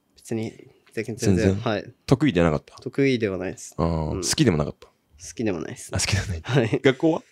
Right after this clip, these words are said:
Speaker 1: 学校は好きでしたね、普通に。
Speaker 2: あ、学校は好きだったんだ。
Speaker 1: うん。なんか友達と普通に話しに行ってました。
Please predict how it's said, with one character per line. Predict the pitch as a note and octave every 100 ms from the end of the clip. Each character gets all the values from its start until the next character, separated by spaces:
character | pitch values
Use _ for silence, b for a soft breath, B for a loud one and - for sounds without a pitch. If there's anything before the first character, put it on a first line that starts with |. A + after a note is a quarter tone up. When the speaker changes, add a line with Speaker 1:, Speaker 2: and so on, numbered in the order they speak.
| _ -
Speaker 1:
学 | C3+ -
校 | - G#3
は |
好 | G3
き | G3
で | D3+
し | -
た |
ね、 | -
普 | -
通 | -
に。 | C#3+
Speaker 2:
あ、 |
学 | D3+
校 | D3+
は | D3+
好 |
き | C#3
だ |
っ | B2
た |
ん | F#2
だ。 | D#2+
Speaker 1:
う |
ん。 |
な | C#3
ん |
か | C#3+
友 | - E3
達 | F#3+ -
と | F#3+
普 | F#3+
通 | - E3
に | E3 E3 D3+ _
話 | - D3 D3
し | A#2
に |
行 | G2+
っ |
て | D#2+
ま | C#2+
し |
た。 | -